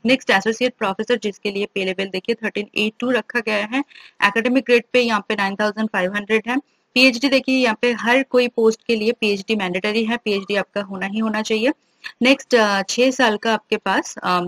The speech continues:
post पीएचडी एक्सपीरियंस होना चाहिए। ठीक है, fifty credit points है। Next चलते हैं professor post पर। तो यहाँ पे देखिए पे level fourteen A रखा गया है, जिसके लिए academic grade पे आपको टेन थाउजेंड फ़ाइव हंड्रेड रुपीज मिलने वाला है।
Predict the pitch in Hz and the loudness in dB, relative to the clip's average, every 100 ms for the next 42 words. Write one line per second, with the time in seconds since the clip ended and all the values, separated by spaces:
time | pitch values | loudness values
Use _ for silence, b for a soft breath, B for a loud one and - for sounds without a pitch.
0 | - 214 226 - 220 202 190 190 - 196 | -2 0 0 0 -2 -2 -2 -4 -4 -4
1 | 196 202 196 180 185 190 202 320 _ _ | -4 -2 -4 -4 -4 -2 -2 -2 _ _
2 | _ _ - 254 302 226 - 226 220 196 | _ _ 0 2 2 -2 0 -2 0 -2
3 | 196 - 208 214 214 294 b b b b | -2 -2 -2 0 0 -2 b b b b
4 | - 262 - 277 254 254 262 226 220 226 | 0 0 4 4 6 2 2 0 0 0
5 | 240 233 233 - 233 226 233 220 208 233 | 0 0 -2 0 -2 0 0 0 0 0
6 | 220 240 - 214 196 208 208 202 202 220 | 0 -2 -2 -2 0 -2 -2 -2 0 -2
7 | - 220 220 - 226 208 202 220 226 202 | 4 4 4 0 -2 0 0 0 -2 -2
8 | - 196 202 214 185 - 202 208 - 185 | -4 -2 -2 -2 -2 -2 -2 -4 -2 -2
9 | - 190 180 - 196 190 190 214 202 208 | 0 -4 -4 -6 -4 -4 -2 -2 -2 -4
10 | 202 180 180 196 208 196 196 202 185 180 | -2 -2 -2 -4 -6 -6 -8 -8 -4 -4
11 | 190 214 208 214 233 | -2 -2 -2 -2 -2